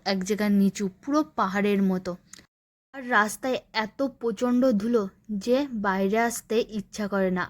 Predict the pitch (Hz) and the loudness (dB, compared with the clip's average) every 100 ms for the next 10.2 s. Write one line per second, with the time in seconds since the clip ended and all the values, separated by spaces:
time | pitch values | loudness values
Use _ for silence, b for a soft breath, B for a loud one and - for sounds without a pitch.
0 | - - 208 220 214 214 262 - - 202 | -8 -2 0 2 0 0 -2 -4 -6 -4
1 | 196 208 190 185 170 202 208 220 220 233 | -2 0 0 0 -2 -2 0 0 0 0
2 | 254 220 220 214 226 240 302 B B B | 0 0 0 0 -2 0 -2 B B B
3 | B - - 214 240 214 214 202 240 233 | B -4 0 2 2 4 4 4 2 2
4 | 247 320 247 202 220 220 226 202 208 214 | 2 0 -2 -4 -2 0 -2 0 0 0
5 | 269 285 - 196 196 190 277 - 196 190 | -2 -4 -4 -2 -2 -2 -4 -2 0 0
6 | 185 180 165 B B B B 214 202 - | 0 0 -2 B B B B 2 2 2
7 | 208 196 202 226 262 311 240 190 190 - | 0 -2 -2 0 0 2 2 2 0 -6
8 | 233 208 247 247 - 262 262 226 208 185 | -6 0 0 0 -2 0 2 2 0 2
9 | 214 214 262 240 196 190 190 185 185 185 | 0 0 0 -2 0 2 2 2 2 -2
10 | 196 - | -6 -8